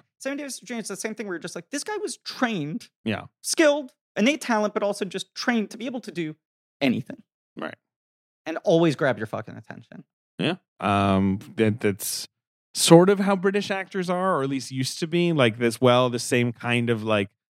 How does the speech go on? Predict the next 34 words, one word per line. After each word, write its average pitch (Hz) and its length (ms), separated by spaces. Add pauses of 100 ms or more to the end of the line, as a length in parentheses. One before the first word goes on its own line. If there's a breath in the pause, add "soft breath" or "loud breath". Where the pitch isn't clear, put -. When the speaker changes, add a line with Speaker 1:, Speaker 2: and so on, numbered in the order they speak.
(140)
Speaker 2:
you've 123 180
been, 113 260
Speaker 1:
Yes. - 380
Speaker 2:
you've 143 180
been 127 180
given 123 520 (540)
every 120 340
string 120 440
to 120 120
your 117 120
bow, 107 380
right? 110 260
Like, 113 140
you 123 140
have 123 120
to 127 80
learn 117 280
to, 113 180
to 127 200
do 123 160
accents, 107 540
to 143 80
dance, 113 400
to 147 80
do 135 140
comedy, 117 600
to - 160
sing, 117 460
to, 113 140
yeah, 110 220
Speaker 1:
No, 330 180
Speaker 2:
right. 453 120
Speaker 1:
like, 214 180
uh, - 80